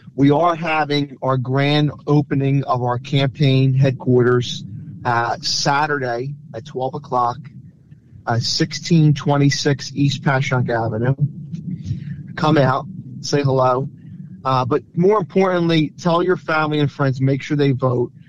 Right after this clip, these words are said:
and let's send, you know, a champion from South Philly to Harrisburg to represent the people in South Philly. Um, and, you know, that's the only way we're gonna get this done. We gotta get out, and we gotta make sure we vote May seventeenth.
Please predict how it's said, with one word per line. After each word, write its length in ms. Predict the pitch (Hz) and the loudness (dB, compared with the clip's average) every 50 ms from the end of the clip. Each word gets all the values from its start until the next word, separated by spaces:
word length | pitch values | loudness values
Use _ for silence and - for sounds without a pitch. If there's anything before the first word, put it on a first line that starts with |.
| - - - - 135 | -20 -20 -10 -4 0
and 200 | 135 131 123 123 | 2 4 6 6
let's 240 | 143 165 175 - | 4 4 2 0
send, 480 | - - - - 165 156 151 147 143 135 | -2 -2 0 2 2 4 4 4 2 2
you 140 | - - 147 | 2 2 2
know, 200 | 131 127 120 - | 2 2 2 0
a 60 | 131 | -4
champion 840 | 127 - - - 165 170 170 170 - 143 135 131 127 127 127 127 131 _ _ _ _ _ | -2 -2 2 2 4 2 2 2 2 2 4 4 4 4 4 4 2 _ _ _ _ _
from 280 | - - 165 170 175 185 | -8 -2 0 2 2 2
South 360 | - - 160 156 147 139 - | 2 2 0 0 0 0 -2
Philly 480 | - 151 143 139 139 135 131 131 131 - _ _ _ _ - | 0 0 2 4 4 4 2 2 0 -2 _ _ _ _ 0
to 100 | 147 135 | 2 4
Harrisburg 760 | 135 143 135 135 139 131 127 - - 127 127 127 120 117 113 | 4 4 4 2 2 0 0 -4 -4 -4 -2 -2 -2 -2 0
to 80 | 147 | 0
represent 640 | 127 123 143 131 - - 131 127 123 139 135 123 - | 0 2 0 0 0 2 2 2 4 2 2 0 0
the 60 | - | -4
people 380 | - - 123 117 - - 120 113 | -6 -6 -6 -6 -4 -2 0 0
in 60 | 117 | 0
South 320 | - - 127 - - 131 - | 0 0 0 0 0 -2 0
Philly. 360 | - - 160 147 - - - - 135 - - - - - - - - | 0 0 2 2 0 -2 -6 -12 -20 -20 -20 -20 -20 -20 -20 -10 -4
Um, 540 | 123 123 120 117 117 113 - - 175 180 - - - _ _ _ _ _ _ _ _ _ _ _ _ | 0 0 2 2 2 2 2 2 0 0 -4 -8 -16 _ _ _ _ _ _ _ _ _ _ _ _
and, 300 | - 135 131 127 120 - | 2 6 6 6 6 6
you 80 | 139 127 | 4 2
know, 200 | 123 117 - - - _ | 2 0 -2 -8 -8 _
that's 240 | - 143 143 143 - | 0 2 2 2 2
the 100 | - 160 | 4 4
only 200 | 156 147 147 147 | 4 6 6 6
way 160 | 135 143 139 131 | 6 6 6 4
we're 120 | 127 131 | 4 4
gonna 140 | 131 127 127 | 4 4 4
get 140 | 127 - - | 4 2 0
this 160 | 123 123 147 | 0 0 0
done. 420 | 139 139 127 123 123 120 117 120 - - _ _ _ _ - | 2 2 2 4 4 4 2 0 -2 -6 _ _ _ _ 2
We 120 | 135 131 | 2 4
gotta 200 | 131 139 131 131 | 4 6 4 4
get 140 | 123 131 123 | 4 4 4
out, 200 | 131 131 135 - | 4 4 2 0
and 100 | 135 123 | 0 0
we 60 | 120 | 2
gotta 140 | 123 123 123 | 2 2 2
make 160 | 120 117 117 | 2 2 2
sure 160 | - - 120 | 0 0 0
we 80 | - - | 0 0
vote 300 | 117 - - 147 143 - | 0 0 0 -2 -2 0
May 160 | - 135 127 | 2 2 2
seventeenth. 560 | 120 - 117 135 160 - - 117 139 131 - | 2 0 -2 -2 -2 -4 -4 -4 -6 -6 -8